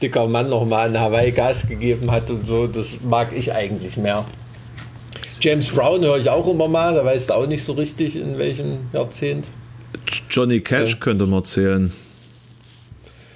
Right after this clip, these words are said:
Speaker 2: Der war auch
Speaker 1: Ja,
Speaker 2: schon in
Speaker 1: aber
Speaker 2: den
Speaker 1: muss
Speaker 2: siebzigern
Speaker 1: ich
Speaker 2: unterwegs, ne?
Speaker 1: Ja, muss ich sagen, also Jo-, Johnny Cash,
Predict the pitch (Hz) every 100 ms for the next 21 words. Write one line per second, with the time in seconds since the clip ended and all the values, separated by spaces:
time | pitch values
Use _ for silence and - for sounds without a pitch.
0 | - - - 110 107 117 120 160 196 220
1 | 175 - 101 165 190 139 101 101 104 110
2 | 98 95 92 110 110 131 - - 156 143
3 | 175 185 160 147 170 156 160 151 139 123
4 | 175 147 160 165 156 120 165 185 - -